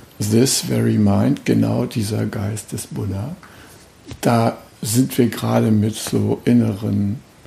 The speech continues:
schwierigeren Themen befasst. Und da würden wir am liebsten wegrennen,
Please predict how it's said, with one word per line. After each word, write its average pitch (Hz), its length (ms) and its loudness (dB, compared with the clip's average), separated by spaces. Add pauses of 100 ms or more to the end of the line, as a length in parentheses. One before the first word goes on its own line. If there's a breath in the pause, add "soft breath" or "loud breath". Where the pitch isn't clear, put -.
(280 loud breath)
schwierigeren 110 920 4
Themen 95 520 2
befasst. - 840 -4 (2250 loud breath)
Und 117 340 2
da 117 380 0 (420)
würden 113 380 4
wir 110 180 2
am 107 140 4
liebsten 113 480 0
wegrennen, 117 840 -2